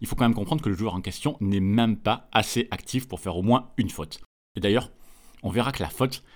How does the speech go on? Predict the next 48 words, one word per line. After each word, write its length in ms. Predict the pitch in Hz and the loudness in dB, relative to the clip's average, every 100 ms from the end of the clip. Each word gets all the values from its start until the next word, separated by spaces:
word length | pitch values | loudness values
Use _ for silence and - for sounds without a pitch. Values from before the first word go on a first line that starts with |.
| - | -18
ça 100 | - | -10
sera 180 | 117 - | -6 -2
rapidement 460 | 85 131 120 113 123 | 0 0 0 0 2
la 100 | 90 | 0
porte 220 | - 113 | 0 0
de 80 | 90 | -2
secours 360 | - - 123 | -6 -4 -4
de 80 | 98 | -4
pas 260 | - - - | -8 0 2
mal 180 | 123 95 | 2 2
de 80 | |
joueurs 300 | 87 90 104 | -2 -2 -2
qui 100 | - | -4
souhaitent 320 | 95 - 110 - | -8 -6 -6 -6
éviter 300 | 85 82 120 | -8 -6 -6
le 180 | 95 90 | -4 -6
trilion. 380 | - 90 - - _ _ _ _ _ _ - | -8 -10 -12 -16 _ _ _ _ _ _ -6
Bref, 440 | 117 156 170 - - - | 2 4 4 0 -14 0
en 140 | 180 | 2
tout 100 | 190 | 2
cas, 240 | - 101 - - - - | 2 -2 -4 -14 -20 -2
après 300 | 139 - 123 | -2 0 2
l'invention 560 | 110 135 127 - 98 - | 4 4 2 0 -2 -2
initiale 480 | 135 143 131 117 92 - - | 2 4 4 2 0 -4 -12
de 80 | 82 | -10
Scott 400 | - 143 - - | 2 2 2 -2
Hastings, 460 | 104 - 127 170 - - - | -2 2 2 2 0 -14 2
eh 80 | 135 | 4
bien 140 | 190 | 6
le 120 | 180 | 4
terme 280 | 92 156 139 | 2 0 -2
trouve 260 | - 110 95 | -2 -6 -4
doucement 300 | 143 - 127 | -4 -2 -2
sa 140 | 101 | -2
place 260 | - 85 - - | -4 -4 -6 -2
en 120 | 214 190 | 4 8
N 140 | 117 | 6
B 60 | 87 | 4
A, 160 | 87 - - - - | -4 -6 -14 -20 -6
jusqu'à 240 | 117 170 | 0 2
le 80 | 117 | 4
retrouver 380 | 113 - 120 107 | 2 2 2 2
dans 100 | 87 | 2
la 160 | 85 | -2
bouche 260 | 92 117 - | -2 -2 -2
de 120 | 90 | -4
Lionel 400 | 87 98 190 165 | -2 4 6 6
Hollins 220 | 127 107 | 6 4